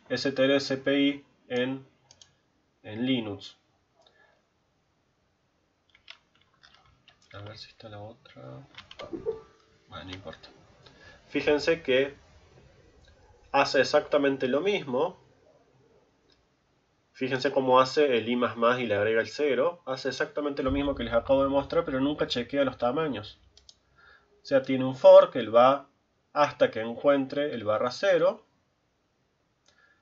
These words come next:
Y tiene este agregado de, este es el S T R N C P I, o sea que copia hasta n valores. Pero el, el otro tiene el mismo, eh, eh,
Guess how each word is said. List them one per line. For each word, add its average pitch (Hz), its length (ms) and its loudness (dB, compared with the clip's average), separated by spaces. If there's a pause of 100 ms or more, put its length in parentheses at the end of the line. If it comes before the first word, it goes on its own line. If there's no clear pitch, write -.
(180)
Y 170 200 -6
tiene 156 240 0
este 139 180 4
agregado 143 520 6
de, 135 220 0
este 127 180 -4
es 143 60 -2
el 123 140 0
S 131 240 -4
T 135 120 -2
R 131 320 2
N 131 140 0
C 240 160 -10
P 139 220 -4
I, 131 80 -2
o 113 80 -4
sea 117 140 -10
que 117 140 -12
copia 131 380 0
hasta 113 240 -2
n 123 200 -4
valores. 110 680 -6 (240)
Pero 107 200 -12
el, 107 120 -16 (200)
el 107 140 -10
otro 139 360 -2
tiene 120 260 -10
el 110 60 -12
mismo, 113 400 -14
eh, 110 260 -18
eh, 98 280 -20